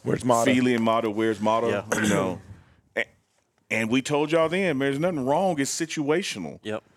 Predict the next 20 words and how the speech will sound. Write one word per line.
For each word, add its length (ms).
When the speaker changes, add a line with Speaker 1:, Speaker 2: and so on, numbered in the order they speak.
Speaker 1:
Yeah. 60
Speaker 2:
And, 80
and, 260
you 100
know, 100
Feely's 420
been 160
the 80
guy, 360
and 100
been 220
nailing 380
him, 80
and 160
Feely 280
shanks 380
one. 160
It's 120
like, 160
okay, 300